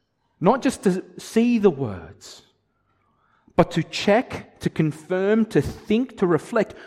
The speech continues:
on what you hear when someone opens the Bible before you. Does what they say line up with what is there?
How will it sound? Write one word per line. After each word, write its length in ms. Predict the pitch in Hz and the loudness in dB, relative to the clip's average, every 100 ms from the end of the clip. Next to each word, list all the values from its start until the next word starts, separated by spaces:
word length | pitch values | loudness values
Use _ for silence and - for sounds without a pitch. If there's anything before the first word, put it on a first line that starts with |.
| - | -4
on 140 | 175 185 | 2 2
what 160 | 226 | 2
you 100 | 214 | 0
hear 680 | 202 - 247 226 156 117 113 - - _ _ _ - | -2 0 2 6 6 4 -2 -10 -20 _ _ _ -4
when 160 | 156 | -4
someone 300 | - 170 160 | 0 0 0
opens 360 | 156 147 143 139 | -4 -6 -8 -8
the 120 | 131 | -8
Bible 340 | 127 123 110 107 | -6 -6 -6 -12
before 400 | 107 - 113 90 | -14 -10 -10 -10
you. 140 | 90 - _ _ _ _ _ _ _ _ _ _ _ _ _ _ _ _ _ | -14 -20 _ _ _ _ _ _ _ _ _ _ _ _ _ _ _ _ _
Does 260 | 196 226 190 | 4 4 4
what 280 | 185 - - | 2 0 2
they 180 | 180 165 | 2 2
say 260 | - 175 | 2 0
line 480 | 143 156 180 190 185 | 2 2 4 4 4
up 600 | 185 120 - - - _ _ _ _ _ _ | 2 2 -4 -20 -20 _ _ _ _ _ _
with 200 | 151 139 | -4 -2
what 180 | 147 156 | -2 -2
is 200 | 151 135 | -2 -2
there? 480 | 143 131 98 92 | -4 -4 -6 -10